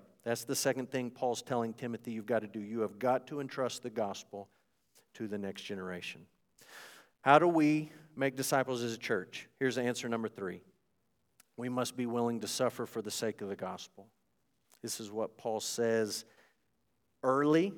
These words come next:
in Second Timothy chapter one, verse eight. He says, "Do not be ashamed of the testimony about our Lord,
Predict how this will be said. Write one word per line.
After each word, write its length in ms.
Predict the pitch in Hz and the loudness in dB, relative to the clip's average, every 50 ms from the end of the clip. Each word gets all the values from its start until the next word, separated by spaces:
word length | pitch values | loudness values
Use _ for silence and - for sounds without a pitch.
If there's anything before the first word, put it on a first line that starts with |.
| - - | -10 -8
in 160 | - 135 139 | -6 -4 -2
Second 400 | 135 - - 156 143 - 143 110 | 0 2 2 2 2 2 -2 -2
Timothy 440 | - 156 156 160 165 160 175 175 180 - | -2 0 0 0 -2 -2 -4 -4 -4 -2
chapter 360 | - 151 127 123 - 139 127 | 0 0 0 0 0 -2 -2
one, 260 | 120 120 123 123 127 | 2 2 2 2 2
verse 280 | 113 120 117 113 - - | 2 2 2 2 0 -2
eight. 400 | 113 120 131 160 - - - - - - - _ _ _ _ - | 0 2 2 2 0 -2 -8 -20 -20 -20 -20 _ _ _ _ -16
He 80 | - | -10
says, 180 | - - 120 107 | -6 -6 -6 -4
"Do 140 | 104 123 120 | -4 -2 2
not 200 | 120 120 127 120 | 2 2 2 2
be 120 | 131 131 | 0 0
ashamed 340 | 117 - 143 131 135 143 135 | 0 2 0 0 0 0 0
of 80 | 131 | -2
the 60 | 120 127 | -2 0
testimony 640 | - - 139 135 135 - 156 143 135 135 139 135 | 4 4 4 4 4 2 -2 0 0 0 0 0
about 220 | 127 123 131 131 127 | 2 4 4 6 6
our 140 | 131 127 127 | 6 6 4
Lord, 340 | 127 131 147 165 185 - | 4 4 4 4 2 0